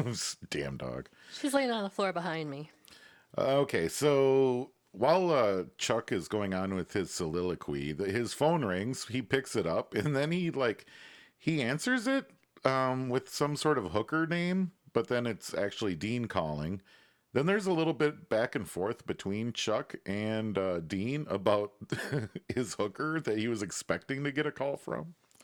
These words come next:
Speaker 2: And then Dean asks him about Becky, and he says, "Yeah, that didn't work out too well. I re-, guess I respected her too much." But so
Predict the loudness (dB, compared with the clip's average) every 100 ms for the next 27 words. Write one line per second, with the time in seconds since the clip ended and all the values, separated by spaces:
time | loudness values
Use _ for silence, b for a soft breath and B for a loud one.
0 | b b b b b -2 0 2 0 0
1 | 0 -2 -2 -2 0 -2 -2 -4 -4 -4
2 | -6 -4 -4 -4 -6 -8 -4 -2 0 -2
3 | -2 -2 -2 -6 -6 -6 -4 -2 -2 -4
4 | -8 -8 -6 -4 -4 -4 -4 -8 -6 -4
5 | -4 -2 -4 -2 -4 -4 -8 -6 -6 -6
6 | -10 -10 -8 -8 -8 -14 b b b b
7 | b b b _ _ _ _ _ -2 0
8 | 0 -4 -6 -2 0 0 -4